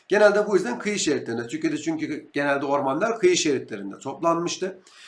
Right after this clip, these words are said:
İzmir'de var, Zonguldak'ta var, Muğla'da var, İzmit'te var,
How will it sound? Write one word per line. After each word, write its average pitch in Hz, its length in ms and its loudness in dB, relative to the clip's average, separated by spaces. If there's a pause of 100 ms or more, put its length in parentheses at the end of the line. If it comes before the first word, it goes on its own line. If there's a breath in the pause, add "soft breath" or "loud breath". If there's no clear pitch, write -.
(280 loud breath)
İzmir'de 175 560 4
var, 139 160 4
Zonguldak'ta 160 880 4
var, 131 160 4
Muğla'da 156 640 6
var, 127 320 -2 (800)
İzmit'te 156 540 4
var, 123 320 0